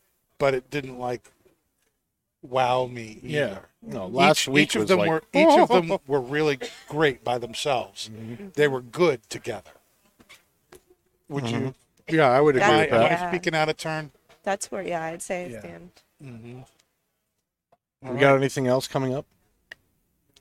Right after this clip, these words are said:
Speaker 1: For what? For
Speaker 2: Events?
Speaker 1: events?
Speaker 2: Yeah.
Speaker 1: Um, well, the weekend before,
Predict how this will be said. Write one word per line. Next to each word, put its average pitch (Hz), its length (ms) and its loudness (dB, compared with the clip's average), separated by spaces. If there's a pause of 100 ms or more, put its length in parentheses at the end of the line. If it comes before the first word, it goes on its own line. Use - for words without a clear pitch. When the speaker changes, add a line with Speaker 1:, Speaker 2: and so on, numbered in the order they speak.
(360)
Speaker 1:
For 139 140 -10
what? 127 260 -6 (140)
For - 80 -10
Speaker 2:
Events? 113 300 -4
Speaker 1:
events? 135 420 -2 (680)
Speaker 2:
Yeah. 139 320 0
Speaker 1:
Um, 117 220 -10 (1200)
well, 147 320 -2
the 131 100 -8
weekend 151 460 -4
before, 127 880 -6